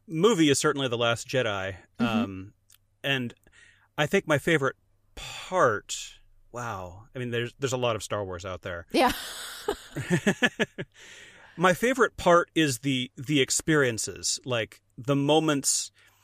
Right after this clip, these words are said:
Speaker 1: the, the moment when we found out about Darth Vader, the moment
Speaker 2: Mm-hmm.
Speaker 1: when, um, in an old video game called Knights of the Old Republic, there's a big revelation that I'll probably talk about in a future episode.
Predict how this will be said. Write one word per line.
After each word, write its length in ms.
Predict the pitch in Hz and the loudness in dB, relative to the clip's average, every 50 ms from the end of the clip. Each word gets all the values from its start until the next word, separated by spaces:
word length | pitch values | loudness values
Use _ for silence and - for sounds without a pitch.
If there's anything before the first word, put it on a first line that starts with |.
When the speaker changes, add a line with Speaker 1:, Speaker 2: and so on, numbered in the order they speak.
| _ _ _ _ _ _ - | _ _ _ _ _ _ -4
Speaker 1:
the, 200 | 156 160 196 190 | 2 2 2 2
the 160 | - 170 185 185 | 4 2 4 4
moment 380 | 175 175 175 180 175 165 143 | 6 6 6 8 6 6 4
when 100 | 139 143 | 4 4
we 100 | 143 143 | 4 4
found 240 | 139 - 151 139 127 | 4 4 4 4 6
out 200 | 131 127 131 - | 4 4 4 2
about 220 | 135 123 123 117 | 2 2 2 2
Darth 200 | - 123 120 113 - | 2 2 0 0 0
Vader, 380 | 120 113 107 92 92 87 98 117 | 0 -2 -2 -2 -6 -10 -10 -6
the 140 | 117 139 139 | -2 0 2
moment 400 | 139 139 147 156 156 147 - - | 4 4 4 4 4 4 2 2
Speaker 2:
Mm-hmm. 80 | 127 | 4
Speaker 1:
when, 420 | 135 131 127 127 123 123 120 120 120 - - _ _ - | 4 4 4 2 -2 -4 -6 -8 -10 -14 -20 _ _ -4
um, 480 | 127 120 113 107 101 98 95 92 95 - _ _ - - | -2 0 0 0 -2 -4 -6 -10 -12 -14 _ _ -10 -2
in 100 | 147 139 | 0 0
an 100 | 135 139 | 2 2
old 220 | 147 147 147 - - | 2 2 2 0 2
video 220 | 131 139 139 135 | 2 4 4 4
game 140 | 131 131 123 | 4 2 0
called 200 | 113 120 107 113 | 0 -4 -2 0
Knights 160 | 127 127 - | 0 0 0
of 40 | - | 0
the 60 | 135 | -2
Old 120 | 120 117 | 0 0
Republic, 420 | 113 107 - 135 123 107 113 101 - | -2 -2 -2 -2 -2 -2 -2 -4 -2
there's 180 | 127 117 110 | -2 -4 -2
a 40 | 113 | -2
big 180 | 92 123 113 101 | -2 -2 -2 0
revelation 480 | 123 113 110 107 113 110 104 - 113 104 | -2 -2 -2 -2 -2 -2 -2 -4 -6 -6
that 80 | 104 | -6
I'll 80 | 104 95 | -6 -8
probably 240 | - 113 101 104 98 | -6 -6 -6 -6 -6
talk 220 | - 110 104 - | -6 -6 -6 -6
about 160 | 107 104 101 | -6 -6 -6
in 60 | 98 101 | -6 -8
a 60 | 92 | -10
future 280 | - - 110 - - 107 | -10 -10 -10 -8 -6 -8
episode. 420 | 104 - - - - 101 92 87 | -8 -8 -8 -6 -6 -6 -6 -8